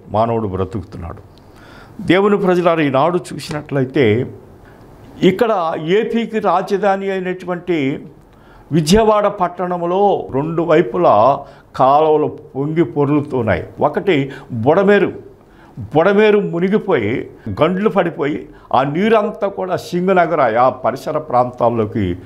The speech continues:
వచ్చి మునిగిపోతున్నారు. రెండవది ప్రకాశం బ్యారేజీ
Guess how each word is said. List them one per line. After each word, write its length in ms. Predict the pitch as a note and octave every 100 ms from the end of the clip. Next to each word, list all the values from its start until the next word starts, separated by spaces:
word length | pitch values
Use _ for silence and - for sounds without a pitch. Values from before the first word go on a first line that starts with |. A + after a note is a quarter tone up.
| - A2
వచ్చి 300 | C3+ - F#3
మునిగిపోతున్నారు. 840 | B2+ B2+ E3+ E3 A#2+ F2 D#2+ D#2 - - - - - - - - - D3
రెండవది 720 | C#3 F#3 A3 G#3 F#3 E3+ F#3+ G3 - - - _ _ _ -
ప్రకాశం 540 | D#3 F3 A3+ A3+ A3+ G3+
బ్యారేజీ 640 | F#3 F#3+ G3 E3+ F3+